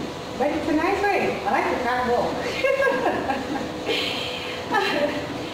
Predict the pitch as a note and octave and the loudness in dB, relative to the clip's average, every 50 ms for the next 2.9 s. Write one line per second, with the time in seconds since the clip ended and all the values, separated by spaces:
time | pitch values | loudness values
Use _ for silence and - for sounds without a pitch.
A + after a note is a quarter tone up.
0 | - - - - - - - - - - - E4+ E4+ D#4 C#4+ C#4+ C#4+ - - E4 | -6 -8 -8 -8 -8 -6 -6 -6 -6 -2 0 2 2 4 4 2 2 0 0 0
1 | E4 D#4+ D#4+ D#4+ D#4+ D#4+ D4+ D4+ C#4+ C4 - - E4 E4 - - D4 C4+ B3+ B3+ | 0 0 0 0 0 2 2 2 2 2 2 2 2 2 2 2 2 2 2 2
2 | C#4 C#4 - C#4+ C4 B3+ B3+ B3+ C4 B3+ C4 B3 A3+ A3 A3+ A3 A3+ A#3 | 0 0 2 2 2 2 2 2 2 2 2 2 2 2 2 2 2 2